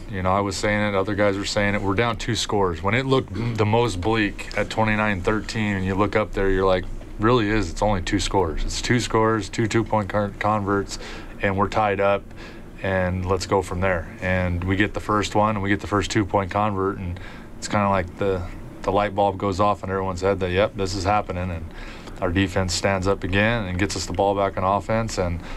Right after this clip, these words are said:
our offense marches right back down the field, and, um, you know, it was, it was magical. I mean, it was something, it's one of those games that you just don't forget. I mean, it's one of those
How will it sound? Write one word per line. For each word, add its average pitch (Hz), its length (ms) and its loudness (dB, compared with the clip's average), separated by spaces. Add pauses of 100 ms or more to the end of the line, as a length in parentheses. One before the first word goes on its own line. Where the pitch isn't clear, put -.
(140)
our 95 140 4
offense 92 260 -4
marches 92 340 0
right 95 180 2
back 95 200 0
down 101 180 2
the 95 100 -6
field, 101 440 0
and, 85 240 -4 (480)
um, 87 520 0 (280)
you 92 100 0
know, 87 160 2
it 90 100 -2
was, 90 480 -2
it 98 60 0
was 92 160 0
magical. 98 580 0 (160)
I 92 60 -6
mean, 92 160 -4
it 92 80 0
was 87 80 -2
something, 98 400 0 (300)
it's 123 180 -2
one 180 140 4
of 165 60 4
those 117 180 2
games 117 340 0
that 113 80 0
you 107 140 2
just 104 160 -2
don't 107 180 2
forget. 92 400 2
I 90 80 0
mean, 90 140 0
it's 90 100 -2
one 104 180 4
of 98 60 2
those 90 400 0